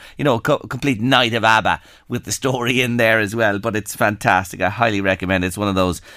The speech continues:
uh, that is a must-see in my book. So if you get the chance, do go to see it. Now, our next guest, you are really interested in this guy, John Toohey, aren't you?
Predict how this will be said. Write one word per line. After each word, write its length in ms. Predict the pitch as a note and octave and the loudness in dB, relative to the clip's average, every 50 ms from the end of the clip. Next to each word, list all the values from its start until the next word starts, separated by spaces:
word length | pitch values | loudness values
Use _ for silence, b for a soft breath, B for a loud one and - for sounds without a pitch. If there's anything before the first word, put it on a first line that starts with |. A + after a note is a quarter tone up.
| B B B B B | B B B B B
uh, 240 | - F2 F2 E2+ E2+ | 0 2 2 2 2
that 300 | D#2+ F2 F2 E2+ - - - | 2 2 0 0 -2 -4 -6
is 140 | - G2+ G#2 | -4 -2 0
a 40 | F#2+ | 0
must-see 600 | F#2 G2 G#2+ G2 - - - - G#2+ F2 F2 F2 | 2 2 0 0 -2 -4 -2 -2 0 0 0 -2
in 280 | - - F2+ F#2+ F#2 G2 | -4 -2 -2 0 0 2
my 240 | G2+ G2+ F#2+ F#2+ F#2 | 2 4 2 2 0
book. 300 | D2+ E2+ F2+ E2+ D#2+ - | -2 -2 -2 -4 -4 -4
So 100 | - G#2 | -6 -6
if 60 | F2+ | -4
you 60 | G2 | -2
get 160 | G2+ A#2+ A2+ E2+ | 0 -2 -2 -2
the 40 | E2 | -4
chance, 360 | - - G2 F2 F2 - - | -2 0 0 0 0 -2 -4
do 320 | - - G#2+ G2+ G2 F#2 | -2 0 2 2 2 0
go 280 | F2 - G#2 F#2 F2 F2 | 0 -2 -2 0 0 -2
to 140 | - - G2+ | -4 -6 -6
see 220 | - - D3+ C#3 | -2 0 2 2
it. 100 | A#2 G#2+ B B B B B B | 2 0 B B B B B B
Now, 140 | - A#3+ A#3+ | 2 2 4
our 80 | A#3 G#3+ | 4 2
next 320 | A3 C4+ F4+ G4 - - | 2 0 0 -2 -4 -4
guest, 340 | - - F#3+ D3 C#3 - - | 0 2 2 2 0 -2 -4
you 280 | D#3 F3 G#3 C#4+ D#4+ G#3+ | -2 0 2 4 4 4
are 100 | F3 D3+ | 4 4
really 360 | C#3+ D3 E3 G#3 A#3+ A#3 A3+ F#3 | 2 2 2 2 2 2 2 2
interested 520 | D3+ C3 - - A#2+ G#2+ G#2+ - - A2 | 2 0 0 0 0 0 0 -2 -6 -6
in 140 | A2+ G#2+ F#2 | -6 -4 -2
this 180 | A2+ B2+ - | -2 -2 -2
guy, 240 | - - C3+ B2 A2+ | 2 2 4 4 2
John 320 | A2+ A2 C#3 B2 A#2 B2 A#2+ | 2 2 2 2 2 2 0
Toohey, 340 | - - C4 A#3+ A3 G3 A#3+ | -2 -2 -2 0 0 2 2
aren't 200 | D#4+ F4+ - - | 2 0 0 -2
you? 120 | E3+ B2 | -4 -4